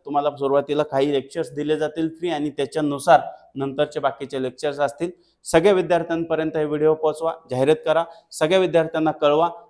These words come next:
आणि जॉईन करायला सांगा. डेमो लेक्चर जॉईन करा, नंतर करायचं नाही करायचं हे त्या त्या विद्यार्थी ठरवतील. या ठिकाणी मी थांबतो, आपल्या सर्वांची रजा घेतो. आपल्याला हा व्हिडिओ कसा वाटला, पुढच्या विद्यार्थ्यांपर्यंत पोहोचवण्यासाठी तुम्ही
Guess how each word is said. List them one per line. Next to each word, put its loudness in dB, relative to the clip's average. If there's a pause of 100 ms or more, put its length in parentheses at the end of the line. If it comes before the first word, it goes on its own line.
आणि 4
जॉईन 2
करायला 2
सांगा. -4 (140)
डेमो 4
लेक्चर -2
जॉईन -2
करा, 0 (120)
नंतर -2
करायचं 0
नाही -2
करायचं -2
हे -2
त्या -2
त्या -6
विद्यार्थी -4
ठरवतील. 0 (800)
या 2
ठिकाणी 0
मी 0
थांबतो, -2 (120)
आपल्या -2
सर्वांची 0
रजा 2
घेतो. -2 (220)
आपल्याला 0
हा 0
व्हिडिओ 2
कसा -2
वाटला, 0
पुढच्या -4
विद्यार्थ्यांपर्यंत -2
पोहोचवण्यासाठी -6
तुम्ही -4